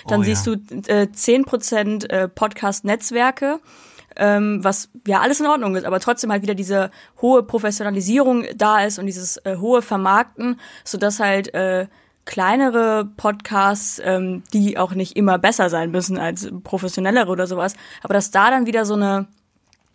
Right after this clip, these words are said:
Speaker 2: so eine, so ein Filter drüber gelegt wurde, ähm, der mir irgendwann so ein bisschen den Spaß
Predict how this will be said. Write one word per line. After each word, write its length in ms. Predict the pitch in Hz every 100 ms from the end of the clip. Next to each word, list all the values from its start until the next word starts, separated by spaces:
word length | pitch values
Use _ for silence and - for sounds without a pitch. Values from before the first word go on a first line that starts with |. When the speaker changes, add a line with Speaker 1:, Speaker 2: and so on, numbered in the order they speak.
| - _
Speaker 2:
so 120 | - 208
eine, 320 | 202 190 190
so 80 | 196
ein 60 |
Filter 380 | 196 247 294 311
drüber 280 | 226 226 220
gelegt 400 | 208 208 208 -
wurde, 400 | 208 214 208 208 208 - - - _
ähm, 500 | 196 196 196 190 190 - _ -
der 440 | 196 196 196 190 -
mir 420 | 196 220 269 269
irgendwann 280 | 240 233 226
so 60 |
ein 60 | 226
bisschen 240 | 214 233
den 100 | 214
Spaß 800 | 202 - 196 196 254 294 - -